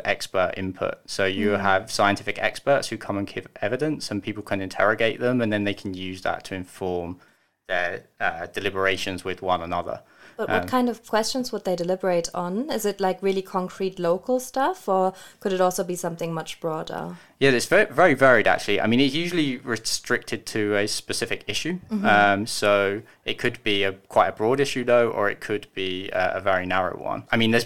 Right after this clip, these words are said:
Speaker 1: been a lot of climate assemblies recently,
Speaker 2: Mm-hmm.
Speaker 1: um, deliberative citizens' assemblies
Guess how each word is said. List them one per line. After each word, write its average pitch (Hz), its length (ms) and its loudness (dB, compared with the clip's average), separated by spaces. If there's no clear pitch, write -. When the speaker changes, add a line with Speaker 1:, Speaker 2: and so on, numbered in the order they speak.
Speaker 1:
been 135 60 6
a 113 60 6
lot 107 200 6
of - 160 -6
climate 101 460 0
assemblies 90 540 -6
recently, - 520 -8
Speaker 2:
Mm-hmm. 240 340 -2
Speaker 1:
um, 95 420 0
deliberative 101 640 -8
citizens' 101 440 -4
assemblies 92 500 -4